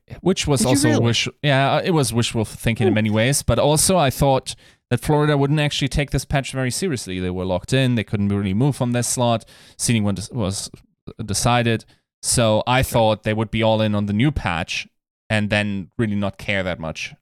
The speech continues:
Speaker 1: uh, about this match. And,
Speaker 2: Mm.
Speaker 1: uh, the Glads would fully focus because the top five finish is so important or such a big advantage. So I thought they would have the chance. Of course, didn't ca-, come to be.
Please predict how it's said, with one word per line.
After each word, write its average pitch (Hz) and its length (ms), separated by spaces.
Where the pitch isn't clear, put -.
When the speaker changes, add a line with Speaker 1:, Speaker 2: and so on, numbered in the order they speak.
Speaker 1:
uh, 92 320
about 95 280
this 123 260
match. 76 320
And, 98 320
Speaker 2:
Mm. 98 300
Speaker 1:
uh, 85 340
the 98 220
Glads 127 440
would 147 220
fully 107 240
focus - 500
because - 300
the 113 60
top 110 240
five 104 520
finish 104 320
is 135 180
so 95 200
important 67 540
or 78 120
such - 280
a 87 40
big 85 140
advantage. - 540
So 110 360
I 127 100
thought 131 260
they 120 100
would 135 240
have 113 240
the - 80
chance. 92 360
Of - 140
course, 113 300
didn't 110 240
ca-, - 240
come 110 180
to 104 120
be. 110 220